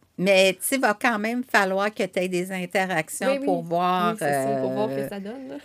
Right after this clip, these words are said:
Speaker 2: <laughs>
Speaker 1: ben, pas juste ce que ça donne, tu sais, pour te voir agir puis t'observer. Fait que je te présente ton deuxième. Si tu veux le décrire,
Speaker 2: Oui.
Speaker 1: toujours dans un format paysage, fait qu'un état.
Speaker 2: Donc là, euh, les lignes sont pas mal plus pâles.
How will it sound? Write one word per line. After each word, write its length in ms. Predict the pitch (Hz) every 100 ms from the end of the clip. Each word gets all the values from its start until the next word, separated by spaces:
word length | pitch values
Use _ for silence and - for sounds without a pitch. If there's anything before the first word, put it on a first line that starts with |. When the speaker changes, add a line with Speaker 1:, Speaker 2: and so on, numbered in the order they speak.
| -
Speaker 2:
<laughs> 160 | -
Speaker 1:
ben, 200 | - 180
pas 180 | 190 214
juste 220 | 214 220
ce 40 | 220
que 120 | 208
ça 280 | 208 202 165
donne, 380 | 180 196 233 233
tu 60 |
sais, 100 | -
pour 180 | 214 196
te 120 | - 180
voir 300 | 190 214 214
agir 420 | 175 165 185 202
puis 120 | -
t'observer. 720 | - 180 - 185 165 165 175 - _ - _
Fait 80 | -
que 80 | 202
je 20 | -
te 40 | 233
présente 400 | 233 220 262 359
ton 220 | 240 208
deuxième. 760 | 214 240 220 185 202 208 220 349 466 453 403 _ _ _ _ _ _ _ _ _ _ - _ _ _
Si 160 | - 196
tu 160 | - 202
veux 100 | 220
le 60 |
décrire, 600 | 208 196 214 240 233 381 415
Speaker 2:
Oui. 40 |
Speaker 1:
toujours 260 | 233 214 247
dans 300 | 233 208 196
un 80 | 190
format 400 | 190 214 208 220
paysage, 880 | - 214 190 180 185 180 214 285 330
fait 100 | -
qu'un 280 | 208 202 196
état. 480 | 196 190 - 190 226 _ _ _ _ _ _ _ _ -
Speaker 2:
Donc 280 | 214 226
là, 300 | 240 247 277
euh, 160 | 254 214
les 160 | 202 208
lignes 220 | 208 247
sont 160 | 226
pas 120 | 208 233
mal 180 | 247
plus 160 | 262 220
pâles. 440 | - 196 196 254